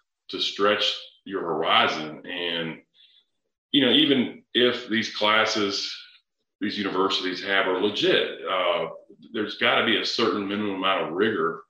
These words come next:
or you start asking yourself, "What is the student gonna learn or accomplish if there's not at least some minimal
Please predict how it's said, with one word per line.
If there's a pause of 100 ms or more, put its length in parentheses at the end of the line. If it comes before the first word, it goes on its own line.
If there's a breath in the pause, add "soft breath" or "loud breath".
(600)
or (580)
you
start
asking
yourself,
"What
is
the
student
gonna
learn
or
accomplish (220)
if
there's
not
at
least
some (200)
minimal